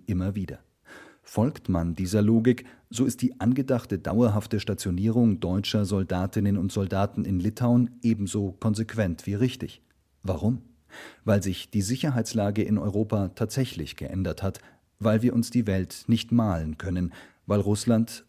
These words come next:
aggressiv droht, und zwar nicht nur der Ukraine,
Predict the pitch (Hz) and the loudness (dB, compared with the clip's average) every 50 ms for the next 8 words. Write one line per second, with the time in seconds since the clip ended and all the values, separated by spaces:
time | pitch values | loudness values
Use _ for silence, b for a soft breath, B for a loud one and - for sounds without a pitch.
0 | _ - 110 - 104 110 107 - - 123 - - - - 95 76 - - - - | _ -4 -2 -2 -2 -4 -4 -2 -2 -4 -4 -4 -6 -6 -4 -4 -6 -8 -14 -20
1 | - _ _ 123 113 - - 107 98 92 - - - 101 123 135 - - - 98 | -20 _ _ 0 0 0 0 0 0 -2 -4 -4 2 2 2 2 2 -2 -2 -2
2 | 90 80 78 76 - 82 - - 90 82 120 113 87 76 | -2 -2 -2 -4 -8 -8 -6 -6 0 4 4 4 4 2